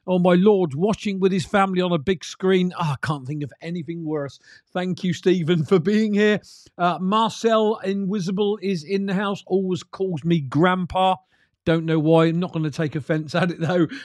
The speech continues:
Uh, John G is with us. Glyn Payne coming in from Mexico. Cliff Morley is in the house. J B Bitcoiner. Uh, G Squared. Gabe coming in from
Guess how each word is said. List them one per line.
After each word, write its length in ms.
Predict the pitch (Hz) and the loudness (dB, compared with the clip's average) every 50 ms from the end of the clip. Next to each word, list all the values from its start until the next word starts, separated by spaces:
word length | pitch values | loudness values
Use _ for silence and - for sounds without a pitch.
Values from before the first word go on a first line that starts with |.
| - _ | -14 _
Uh, 260 | - 180 190 190 185 180 165 139 | -4 -2 0 0 0 -2 -4 -4
John 280 | - 214 226 233 220 190 | -2 -2 -2 -2 -4 -4
G 280 | - 233 240 240 233 233 | -4 -2 -2 -2 -4 -4
is 160 | 233 165 165 | -8 -8 -6
with 140 | 233 240 233 | -4 0 0
us. 220 | 247 226 - - | 0 0 -2 -6
Glyn 440 | 185 139 - 202 220 220 214 208 190 | -14 -6 -2 -2 0 0 -2 -4 -8
Payne 560 | - - - 233 226 233 233 233 233 226 190 - _ _ _ | -10 -10 -8 -6 -4 -2 -2 0 -2 -2 -4 -6 _ _ _
coming 280 | - 208 214 226 214 214 | -8 -6 -6 -4 -4 -4
in 100 | 214 - | -4 -4
from 300 | - 220 208 202 208 214 | -4 -4 -4 -2 -2 -2
Mexico. 580 | 233 214 - - - 208 - - 214 226 214 | -2 -4 -6 -10 -12 -12 -6 -2 0 0 0
Cliff 300 | 190 - - 214 214 170 - | -2 -4 -2 -2 -2 -2 -2
Morley 460 | 208 208 226 233 220 226 226 220 220 220 | -2 -2 0 2 2 2 0 0 -2 -4
is 200 | 214 220 180 202 | -4 -6 -4 -4
in 100 | 220 214 | -2 -2
the 120 | 208 202 | -2 -2
house. 260 | 220 220 220 - - - - - _ _ | -2 -2 -4 -6 -8 -14 -20 -20 _ _
J 260 | - 208 208 214 214 | -2 0 0 0 0
B 240 | 170 147 202 196 180 | -2 -2 -2 -2 -2
Bitcoiner. 760 | - - 226 214 - - - 214 220 214 208 214 214 208 185 - _ _ _ | 0 -2 -2 -2 -4 -6 -6 -4 -2 -2 -2 -2 -2 -2 -4 -6 _ _ _
Uh, 140 | - 180 175 | -8 -8 -8
G 240 | 147 - 220 240 220 | -4 -2 -2 -2 -2
Squared. 540 | - - - - 226 240 240 233 175 - - | -2 -6 -6 -2 0 0 0 0 -2 0 0
Gabe 340 | 233 226 240 247 240 190 - - | 2 2 2 2 0 0 -2 -4
coming 300 | - 226 233 226 220 226 | -4 -4 -2 -2 -2 -2
in 120 | 220 196 | -4 -6
from 300 | - _ 220 226 220 | -4 _ -2 -2 -2